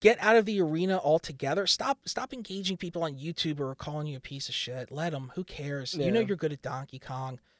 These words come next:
Speaker 1: You have the people that are close to you. But, like, you feel, like, he feels a need to, like, defend himself against people who, let's be honest, they have,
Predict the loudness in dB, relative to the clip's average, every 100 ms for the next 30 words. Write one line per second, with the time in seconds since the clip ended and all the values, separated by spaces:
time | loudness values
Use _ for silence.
0 | _ 0 2 4 4 2 -4 0 2 2
1 | 0 -6 -4 -4 -4 -4 -4 -6 _ _
2 | _ 2 4 4 0 2 4 4 4 0
3 | 0 0 0 -2 -4 -4 -6 -8 -6 -2
4 | -2 0 -2 -2 -4 -8 -6 -4 -6 -6
5 | -6 -4 -4 -4 -6 -10 _ -2 -2 0
6 | 0 0 -4 -10